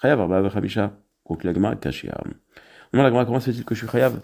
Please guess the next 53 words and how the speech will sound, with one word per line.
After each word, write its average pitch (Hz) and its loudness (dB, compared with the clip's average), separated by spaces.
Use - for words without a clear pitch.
sur - -4
Kilaim ? 117 4
Pourtant, 101 -2
c'est 101 -2
marqué 95 0
C. - -6
Et - -4
Rabban 95 4
nous 107 4
dit 135 0
qu'à 101 2
chaque 110 -6
fois 123 -2
qu'il - -6
est - -2
marqué 123 0
C, 143 4
ça - 4
exclut 123 0
Kilaim. 120 0
J'ai 76 -4
la - 2
Gemara, 117 2
parce 117 -2
qu'ici, 110 -6
il 113 0
est - 0
marqué 117 0
Shor 131 0
O 180 8
Kese-, - -2
Shor 135 4
O 113 2
C. 147 2
Le 117 10
O 165 10
vient 123 4
inclure 131 0
Kilaim. 92 0
Dans 85 -2
la 87 0
Gemara, 101 2
pourtant, 98 0
au - 2
sujet 101 2
de 98 2
Korban, 95 2
il 98 4
est 87 4
marqué 92 0
Shor 98 2
O 143 10
Kesev. 107 0